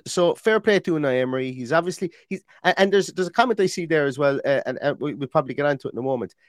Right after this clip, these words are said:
Unai Emery has gotten through to some people in this team, and you're beginning to see that now. And then there's other people he doesn't seem to be getting through to as quickly.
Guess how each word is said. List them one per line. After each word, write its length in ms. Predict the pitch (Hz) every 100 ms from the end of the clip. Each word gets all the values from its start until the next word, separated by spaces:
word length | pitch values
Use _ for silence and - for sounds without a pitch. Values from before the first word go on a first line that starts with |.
| _ -
Unai 260 | 190 220 226
Emery 240 | 196 156
has 120 | 135
gotten 360 | 120 160 156 143
through 380 | - 170 165 165
to 160 | 135
some 240 | - 147 127
people 320 | 135 117 107
in 100 | 104
this 180 | 98 -
team, 220 | 113 - _
and 100 | 120
you're 120 | 139 143
beginning 400 | 151 196 214 196
to 100 | 165
see 240 | - 175
that 260 | 156 139 -
now. 220 | 113 - _ _ _
And 100 | 135
then 140 | 170
there's 140 | 175 185
other 160 | 202
people 260 | 202 226 190
he 80 | 165
doesn't 240 | 165 156
seem 220 | 135 170
to 60 | 143
be 40 | 139
getting 200 | 147 135
through 180 | 151 131
to 120 | 123
as 100 | 110
quickly. 420 | - 160 - -